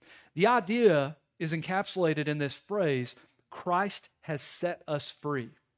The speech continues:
In fact, if you comb through the Gospels, you'll see that Jesus regularly talked about freedom in Christ or Christian freedom or Christian liberty. Jesus, for instance, was quoted as saying this, and you guys know this, you might be able to help me finish it.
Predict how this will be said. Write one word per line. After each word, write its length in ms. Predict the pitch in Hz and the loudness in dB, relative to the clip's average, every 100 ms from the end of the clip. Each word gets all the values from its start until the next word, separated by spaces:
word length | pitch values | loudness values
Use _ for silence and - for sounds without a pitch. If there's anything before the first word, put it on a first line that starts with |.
| _ - - - | _ -20 -20 -14
In 60 | 160 | 0
fact, 340 | 220 220 208 | 2 2 0
if 100 | 160 | -6
you 60 | 170 | -6
comb 300 | 208 240 226 | -2 -2 -2
through 160 | 220 | -4
the 80 | 160 | -4
Gospels, 680 | 131 175 214 - 160 147 127 | 2 4 4 0 -4 -4 0
you'll 140 | 202 | -2
see 300 | 202 185 165 | 0 -4 -4
that 200 | 147 147 | -4 -8
Jesus 760 | 127 - 190 240 156 123 - - _ _ | -8 -4 -2 -2 -4 -6 -8 -14 _ _
regularly 1080 | 127 127 180 226 165 156 139 135 127 135 131 _ _ - | -14 -2 -2 0 -2 -2 -2 -6 -4 -6 -8 _ _ -10
talked 360 | - 208 208 | -4 -4 -4
about 520 | 147 139 139 135 - - - | -4 -2 -2 -2 -8 -20 -8
freedom 340 | 180 202 175 | -4 -2 -2
in 100 | 143 | -4
Christ 580 | 127 - 175 143 127 - | -8 -6 -4 -4 -6 -12
or 60 | 127 | -14
Christian 480 | - 185 - 151 131 - | -4 -4 -2 -8 -10 -6
freedom 320 | 180 165 143 | -6 -4 -8
or 40 | |
Christian 480 | - 180 165 143 131 | -6 -6 -6 -6 -4
liberty. 400 | 151 143 135 175 _ _ - _ _ | -2 -2 -6 -10 _ _ -20 _ _
Jesus, 440 | 135 196 220 196 - | -2 0 0 -2 -2
for 140 | 185 | -2
instance, 380 | 180 - 175 156 | -2 -2 -6 -6
was 120 | 147 | -10
quoted 440 | - 196 202 190 | -2 2 2 2
as 100 | 156 | 0
saying 320 | - 170 165 160 | -2 -4 -2 0
this, 300 | 196 180 165 | 0 0 -4
and 100 | 170 | -6
you 80 | |
guys 300 | 208 202 156 | 0 0 0
know 240 | 143 151 190 | -2 0 2
this, 320 | 139 139 - | 0 -2 -4
you 60 | 170 | -6
might 180 | 170 | -6
be 80 | 143 | -4
able 140 | 139 131 | -4 -4
to 60 | |
help 200 | 127 151 | -4 -6
me 100 | 139 | -6
finish 400 | 127 - 180 - | -8 -6 -6 -4
it. 180 | 131 | -6